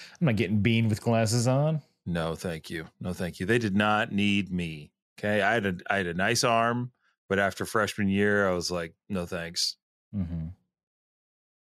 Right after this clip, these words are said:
Speaker 2: Um, and then he gets the third sport.
Speaker 1: Let me think. Not a re-, not wrestling.
Speaker 2: Think about it.
Speaker 1: 'Cause wrestling
Speaker 2: Mid-Atlantic,
Speaker 1: takes
Speaker 2: East Coast.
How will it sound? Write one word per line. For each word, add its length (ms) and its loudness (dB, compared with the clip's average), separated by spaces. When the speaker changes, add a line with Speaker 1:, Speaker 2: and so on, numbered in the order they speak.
Speaker 2:
Um, 640 0
and 160 0
then 100 2
he 200 -4
gets 300 0
the 160 -10
third 480 -8
sport. 500 -6
Speaker 1:
Let 120 -20
me 120 -20
think. 540 -20
Not 200 0
a 80 2
re-, 280 2
not 180 0
wrestling. 640 -6
Speaker 2:
Think 220 2
about 260 2
it. 140 -4
Speaker 1:
'Cause 80 -4
wrestling 760 6
Speaker 2:
Mid-Atlantic, 40 2
Speaker 1:
takes 260 2
Speaker 2:
East 440 -2
Coast. 720 -2